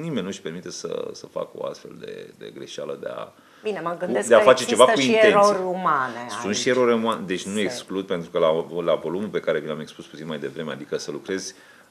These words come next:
Speaker 1: dublu decât, uh,
Speaker 2: Da.
Speaker 1: este normal, uh, sunt, se strecoară și anumite, mm, erori materiale pe care le putem, uh, corecta fără nicio problemă.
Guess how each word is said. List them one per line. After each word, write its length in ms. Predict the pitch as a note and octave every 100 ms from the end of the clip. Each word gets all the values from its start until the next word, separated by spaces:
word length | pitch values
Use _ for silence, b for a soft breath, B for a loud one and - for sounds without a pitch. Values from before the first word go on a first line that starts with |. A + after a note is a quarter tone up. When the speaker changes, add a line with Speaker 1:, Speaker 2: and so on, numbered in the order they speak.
| _
Speaker 1:
dublu 380 | E2+ B2 F#2
decât, 360 | D#2 D2+ F2 -
uh, 80 | D#2 D2 C2+
Speaker 2:
Da. 200 | B1+ A#1+ C#2
Speaker 1:
este 220 | D#2 F#2+
normal, 600 | E2 C#2+ C2+ D2+ A2 A#2+
uh, 240 | A#2+ A2+ A2+ -
sunt, 340 | - - E3+
se 140 | C#3+ C#3+
strecoară 440 | - C#3+ D#3+ D3
și 160 | C#3 C#3+
anumite, 960 | B2+ A#2 A2+ A2 G#2 G2 F#2 F2+ F2 F2
mm, 240 | F2 E2+ E2 D2+ C#2 C2+
erori 500 | E2 F#2+ F#2+ F#2 E2+ E2 D#2 - G2+ G#2 - -
materiale 400 | G#2+ - F#2+ A#2+
pe 80 | -
care 160 | C4 C4+ A#3 _ _
le 160 | - C#3+
putem, 360 | A#2+ A#2 B2+ A2+
uh, 100 | G2+ F#2 D#2+ C#2+ A#1+ -
corecta 560 | F2+ D#2 - G2+ G2 F2
fără 200 | F#2 F#2
nicio 200 | F#2 F2+
problemă. 440 | E2+ F2 D#2+ -